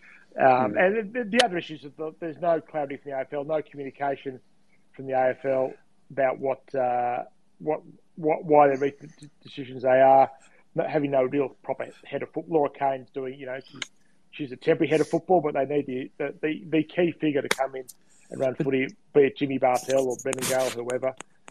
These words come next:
Speaker 1: It's just
Speaker 2: Mm.
Speaker 1: a big mess.
Speaker 2: Oh, yeah, the goalposts are changing too, 'cause the,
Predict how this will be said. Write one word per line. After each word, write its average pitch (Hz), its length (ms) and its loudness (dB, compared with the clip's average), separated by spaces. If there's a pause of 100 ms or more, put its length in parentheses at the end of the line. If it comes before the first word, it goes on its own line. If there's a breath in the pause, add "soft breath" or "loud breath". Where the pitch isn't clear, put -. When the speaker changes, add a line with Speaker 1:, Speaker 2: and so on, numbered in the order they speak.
(160)
Speaker 1:
It's 147 120 -4
just 131 160 0
Speaker 2:
Mm. 117 40 -8
Speaker 1:
a - 20 -14
big 127 180 -4
mess. - 260 -2 (480)
Speaker 2:
Oh, 147 100 4
yeah, 127 120 4
the 123 100 -2
goalposts 175 480 8
are - 40 -10
changing 135 400 6
too, - 200 4
'cause 139 180 6
the, 143 220 10